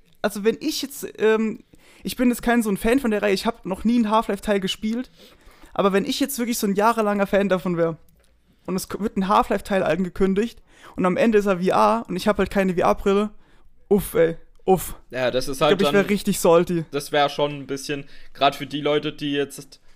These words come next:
Speaker 2: keine V R-Brille haben, aber, ähm, das Sch-, das Spiel halt kennen, zumindest mal die alte Teile, wird das wahrscheinlich schon erstmal eine Belastung sein,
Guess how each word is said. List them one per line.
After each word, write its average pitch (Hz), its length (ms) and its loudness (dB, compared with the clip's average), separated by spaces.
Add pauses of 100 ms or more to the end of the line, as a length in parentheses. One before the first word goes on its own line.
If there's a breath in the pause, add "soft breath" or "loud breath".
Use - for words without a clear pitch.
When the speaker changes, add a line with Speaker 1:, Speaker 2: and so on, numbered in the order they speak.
(300)
Speaker 2:
keine 160 280 2
V 156 160 -2
R-Brille 156 420 -2
haben, 147 260 -2
aber, 135 500 0 (300)
ähm, 135 340 -14 (840)
das 143 160 -2
Sch-, - 120 -14 (180)
das 135 120 -10
Spiel 165 300 -4
halt 131 220 -4
kennen, 160 260 -4
zumindest 143 300 -12
mal 139 80 -10
die 95 120 -12
alte 143 260 -4
Teile, 151 420 -6 (680 soft breath)
wird 143 160 -6
das 135 160 -6
wahrscheinlich 131 420 -4
schon 135 320 -6
erstmal 123 960 -8 (120)
eine 123 200 -14
Belastung 117 580 -10
sein, 117 480 -8